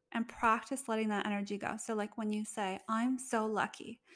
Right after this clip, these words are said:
if you're not used to saying that, <laughs> immediately this feeling might bubble up in your stomach, your chest, your mind, your heart, just kinda saying, like, "What? No, I'm not. I'm not lucky. Like, you know,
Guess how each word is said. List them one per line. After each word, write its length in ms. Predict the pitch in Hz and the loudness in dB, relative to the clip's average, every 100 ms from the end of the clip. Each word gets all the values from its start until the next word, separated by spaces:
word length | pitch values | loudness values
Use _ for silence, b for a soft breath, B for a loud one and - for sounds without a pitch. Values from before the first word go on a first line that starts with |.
| b b - | b b -4
if 200 | 254 247 | -4 0
you're 100 | 254 | 4
not 180 | 294 302 | 6 4
used 200 | 247 - | 0 -2
to 80 | 247 | -4
saying 420 | - 208 196 226 | -2 0 2 2
that, 240 | 254 277 240 | 2 2 4
<laughs> 0 | |
immediately 920 | 226 220 226 262 262 294 269 277 277 | 6 6 8 8 8 6 6 4 6
this 320 | 240 247 - | 4 2 -2
feeling 420 | 226 214 226 247 | -4 0 4 6
might 260 | 220 208 208 | 4 2 0
bubble 240 | 202 240 | 2 4
up 160 | 254 285 | 4 6
in 100 | 285 | 6
your 100 | 294 | 6
stomach, 540 | - 247 233 226 233 - B B | 2 0 0 0 -4 -10 B B
your 120 | - 233 | -2 -2
chest, 540 | - 220 220 - - | 2 2 2 0 -4
your 100 | 226 | 0
mind, 420 | 208 196 202 202 | 2 2 2 0
your 120 | 202 | -2
heart, 480 | 214 - 190 190 - B B B B - | -4 -2 0 -2 -6 B B B B -4
just 280 | 226 233 - | -4 -2 -2
kinda 220 | 226 220 | 0 0
saying, 400 | - 214 208 208 | 0 0 2 0
like, 260 | 196 202 - - | 0 -2 -6 -4
"What? 320 | - 269 - _ _ _ _ _ _ _ | 2 2 0 _ _ _ _ _ _ _
No, 260 | 185 196 247 | -2 4 4
I'm 120 | - | 4
not. 300 | - - 254 - _ _ _ - | 0 -4 -4 -6 _ _ _ -2
I'm 100 | 233 | 4
not 180 | 285 - | 4 4
lucky. 520 | - - - 262 277 _ _ _ _ _ _ - | -2 -4 -6 -4 -4 _ _ _ _ _ _ -8
Like, 140 | - - - | -8 -8 -4
you 120 | 226 | -2
know, 180 | 170 | -2